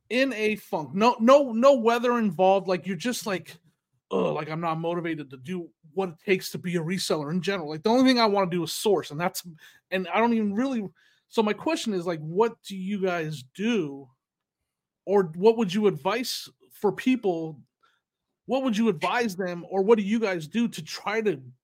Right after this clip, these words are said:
break that slump and get out of that funk? Like, is there anything that you have advice-wise, or is there anything that you guys do to try to break out of that?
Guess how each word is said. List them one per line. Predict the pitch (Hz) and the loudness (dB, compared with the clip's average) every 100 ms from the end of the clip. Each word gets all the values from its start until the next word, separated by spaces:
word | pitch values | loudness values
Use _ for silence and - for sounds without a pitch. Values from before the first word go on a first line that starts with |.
| _ _ | _ _
break | 175 208 - | -4 -4 -4
that | 175 156 | -6 -6
slump | - - - 151 240 156 | -8 -8 -8 -6 -6 -6
and | 135 | -10
get | 151 175 | -10 -6
out | 185 | -6
of | 247 | -6
that | 147 131 | -8 -12
funk? | 160 151 | -14 -12
Like, | 156 | -12
is | 151 | -12
there | 151 151 | -12 -12
anything | 160 208 - 214 | -8 -8 -6 -4
that | 202 180 | -4 -6
you | 185 | -4
have | 190 190 | -2 -2
advice-wise, | 170 131 156 185 - 202 208 208 208 _ - _ _ | -6 -10 -8 -10 -8 -6 -4 -6 -10 _ -20 _ _
or | 151 | -8
is | 156 | -4
there | |
anything | 208 208 | 0 0
that | 190 | -2
you | 170 185 | -4 -2
guys | 185 180 139 | 0 -2 -6
do | 131 147 208 208 | -10 -8 -6 -8
to | - 123 | -12 -16
try | - 156 | -10 -8
to | 180 | -8
break | 113 123 156 180 | -10 -10 -10 -10
out | 131 170 | -8 -6
of | |
that? | 165 156 | -4 -8